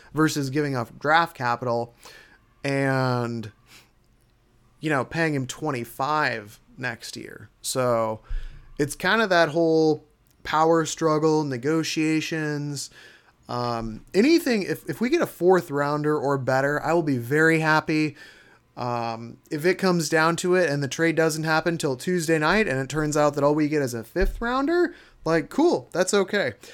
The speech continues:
Um, if we have to trade him for a bag of peanuts, then that's okay too, because it clears up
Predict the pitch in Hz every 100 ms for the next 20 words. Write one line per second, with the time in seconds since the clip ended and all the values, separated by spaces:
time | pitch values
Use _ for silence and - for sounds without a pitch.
0 | - _ 143 147 143 135 127 123 127 _
1 | - 156 143 196 277 285 170 - 175 175
2 | 180 180 170 165 160 147 143 135 143 165
3 | 147 - 170 180 202 196 - - _ _
4 | _ _ _ 156 175 190 196 190 202 175
5 | 170 175 135 127 156 143 131 - 190 214
6 | 180 175 170